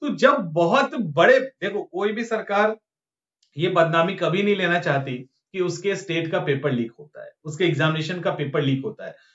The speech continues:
कोई organization जो एग्जामिनेशन conduct करवा रहा है ना, वो कभी नहीं चाहेगा कि उस पेप-, खबर आए कि उसका paper leak हुआ। तब सोचिए,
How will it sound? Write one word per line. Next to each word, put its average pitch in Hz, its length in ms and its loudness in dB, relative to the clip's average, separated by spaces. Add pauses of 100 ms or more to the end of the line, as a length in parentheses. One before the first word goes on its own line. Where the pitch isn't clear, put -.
(140)
कोई 254 200 2
organization 202 720 4
जो 233 80 0
एग्जामिनेशन 190 580 0
conduct 208 400 2
करवा 208 320 6
रहा 214 100 6
है 175 80 0
ना, 180 200 -8 (340)
वो 208 120 2
कभी 226 340 4
नहीं 285 200 2
चाहेगा 220 380 4
कि 226 180 -2
उस 220 240 -4 (240)
पेप-, 175 360 -4
खबर 196 260 6
आए 156 280 2 (180)
कि 185 60 -6
उसका - 220 -6
paper 180 320 -2
leak 139 220 -4
हुआ। - 260 -14 (880)
तब 254 180 4
सोचिए, 247 760 4